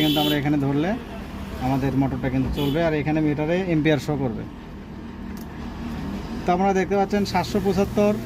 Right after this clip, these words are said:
মোটর, অরিজিনাল সাতশো পঁচাত্তর মোটর, নাইন ইঞ্চি পাখা, ওদিক ধর।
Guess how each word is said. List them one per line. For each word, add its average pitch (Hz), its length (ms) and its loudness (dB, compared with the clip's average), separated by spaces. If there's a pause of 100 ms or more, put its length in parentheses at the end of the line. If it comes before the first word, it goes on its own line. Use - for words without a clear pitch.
(360)
মোটর, 175 240 4 (100)
অরিজিনাল 185 380 2
সাতশো 180 260 -2
পঁচাত্তর 185 380 0
মোটর, 175 200 0 (100)
নাইন 175 220 4
ইঞ্চি 170 220 0
পাখা, 147 220 2 (760)
ওদিক 135 220 2
ধর। 117 120 -2